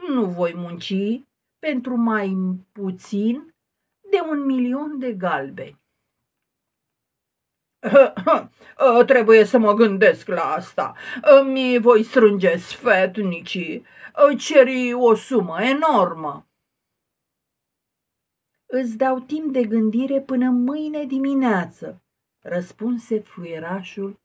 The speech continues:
zâmbind. Primarul își chemă imediat sfetnicii. „Omul acesta este ultima noastră speranță, însă este imposibil să-l plătim un galben pentru fiecare șobolan”,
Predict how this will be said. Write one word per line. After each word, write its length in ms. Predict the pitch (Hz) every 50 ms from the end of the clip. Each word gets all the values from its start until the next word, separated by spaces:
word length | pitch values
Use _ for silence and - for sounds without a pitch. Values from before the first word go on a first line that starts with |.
| _ _ _ _ _ _ _
zâmbind. 560 | _ - 415 403 381 311 220 190 160 147 143 147 143 _ _ _ - _ _ _ _ _ _ _ _ _ _ _ _ _ _ _ _ _ _ _ _ _ _ _ _ _ _ _ _ _ _ _ _ _ _ _ _ _ _ _ _ _ _ _ _ _ _ _ _ _ _ _ _ _ _ _ _ _ _ _ _ _
Primarul 640 | - 415 523 494 320 196 196 247 302 339 320 294 269 254
își 180 | 226 - -
chemă 300 | - 226 233 254 277 294
imediat 640 | 285 254 226 214 214 214 208 175 185 220 233 226 -
sfetnicii. 880 | - - - - 196 196 185 185 - - 180 180 - - - - _ _ _ _ _ _ _ _ - 254
„Omul 400 | 233 254 277 294 294 262 240 226
acesta 720 | 226 220 220 220 - 269 247 220 - - - 208 175 - - - - 403 302
este 380 | 311 311 311 302 - - 277
ultima 540 | 262 233 269 349 370 359 - 294 269 262 240
noastră 380 | 233 254 302 302 - - 320 311
speranță, 840 | 302 - - 339 330 349 381 403 403 359 294 - - 233 196 180 180 - - - -
însă 340 | - 311 311 277 - 285 262
este 260 | 247 240 240 - 277
imposibil 960 | 254 254 262 240 262 285 285 277 277 - - 392 466 554 539 480 381 277 247
să-l 280 | 220 - 254 240 220 190
plătim 560 | 185 240 233 196 185 - 247 262 285 302 294
un 440 | 285 262 247 233 226 220 214 202 180
galben 560 | 202 214 233 247 277 311 277 247 302 302 262
pentru 220 | 302 277 220 220
fiecare 460 | 214 - 285 294 277 277 262 220 214 220
șobolan”, 920 | 214 - 220 196 190 226 269 294 415 480 494 453 359 240 185 151 -